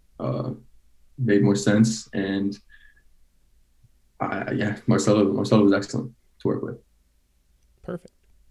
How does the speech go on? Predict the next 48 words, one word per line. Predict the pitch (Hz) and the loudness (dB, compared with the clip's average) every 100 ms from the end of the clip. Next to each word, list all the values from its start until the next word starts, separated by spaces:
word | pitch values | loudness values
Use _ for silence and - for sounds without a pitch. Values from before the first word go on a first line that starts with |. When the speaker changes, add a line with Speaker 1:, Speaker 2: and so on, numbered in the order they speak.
| _ _ - | _ _ -10
Speaker 2:
All | 208 | -8
right. | 139 139 | -8 -2
Well, | 156 107 - - - _ _ - - | 0 0 -4 -20 -20 _ _ -20 -10
uh, | - 113 113 117 | -2 2 4 2
I | 127 | 2
appreciate | 131 180 170 160 | 2 4 4 2
the | 143 | 2
time. | 147 147 190 | 2 2 2
I | 139 | 0
appreciate | 131 147 143 127 | 0 -2 0 0
the | 123 | 0
insight. | 139 165 185 185 202 - - - - | 2 0 2 2 2 -4 -10 -12 -2
Best | 139 131 | 0 0
of | 135 | 0
luck, | 139 - - - - | 0 -2 -10 -14 -4
uh, | |
in | 139 135 131 | -2 0 0
the | 127 | 2
rest | 135 - | 2 0
of | 127 | -2
your | 123 | -2
collegiate | 123 127 143 175 | 0 2 2 0
career, | - 170 180 185 - _ _ | -2 -4 -4 -6 -10 _ _
uh, | 120 113 110 - | -6 -4 -4 -4
and | 120 | -6
especially | 113 123 131 | -4 -4 -2
the | 120 | -4
rest | 120 120 | -4 -4
of | |
the | 107 | -6
season, | - 113 123 165 170 | -4 -6 -4 -8 -10
whatever | 135 117 107 110 104 - - | -8 -6 -6 -6 -10 -12 -10
else | 135 113 - | -8 -6 -6
there | - 104 | -8 -6
is | 101 | -6
left | 107 110 - | -6 -6 -6
of | 120 | -6
it. | 143 - - - - | -8 -12 -20 -20 -12
Uh, | |
I | 110 107 110 | -8 -4 0
know | 120 | 2
it | |
doesn't | 120 127 - | 4 2 4
ten-, | 175 175 - | 4 4 2
technically | - 190 185 165 175 165 | 2 2 2 0 2 2
it | |
doesn't | 156 147 139 | 2 0 -2
count, | - 156 | 0 0